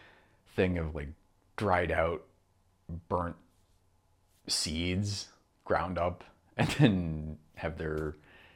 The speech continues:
have them extracted, and you have to train yourself to think that they're not disgusting, 'cause anyway, it's, it's just an interesting thing. Um,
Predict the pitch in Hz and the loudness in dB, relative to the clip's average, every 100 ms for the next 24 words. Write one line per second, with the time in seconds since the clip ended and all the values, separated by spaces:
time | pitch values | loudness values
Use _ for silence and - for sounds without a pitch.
0 | - _ 98 92 85 - - 76 82 92 | -20 _ -4 -2 -2 -2 0 0 0 -2
1 | 87 85 85 82 82 80 80 80 82 80 | -2 -2 -6 -4 -4 -4 -4 -4 -4 -4
2 | - - 80 80 82 80 76 - 80 _ | -6 -8 -6 -4 -4 -4 -6 -8 -16 _
3 | - 82 80 78 76 73 - 71 - 82 | -10 -8 -8 -8 -8 -10 -8 -4 -4 -4
4 | 80 73 73 - - - - - - - | -6 -6 -10 -14 -20 -20 -20 -20 -20 -20
5 | _ - _ - - - - 147 135 104 | _ -20 _ -20 -20 -20 0 6 8 8
6 | - - _ - 135 160 - 160 131 110 | 4 -8 _ -8 -2 -2 -2 0 0 2
7 | 98 95 - 82 65 71 - - - _ | 0 -2 -4 -6 -6 -10 -12 -20 -20 _
8 | - 80 80 73 | -12 0 0 0